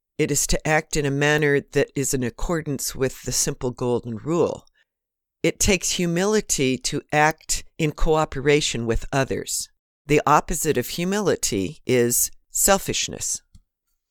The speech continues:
Again quoting, "They wanted to command one another, overcoming one another in their vain ambition,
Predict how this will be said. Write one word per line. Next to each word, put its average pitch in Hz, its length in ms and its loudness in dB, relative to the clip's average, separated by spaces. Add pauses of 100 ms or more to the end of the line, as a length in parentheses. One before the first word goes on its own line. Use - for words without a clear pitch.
(300)
Again 151 320 0
quoting, 147 600 -4 (500)
"They 190 180 6
wanted 233 460 0
to 190 100 2
command 165 720 0
one 110 220 -2
another, 120 480 -2 (400)
overcoming 180 760 2
one 123 140 2
another 117 400 2
in 135 160 -6
their 123 140 -2
vain 147 420 0
ambition, 139 640 -2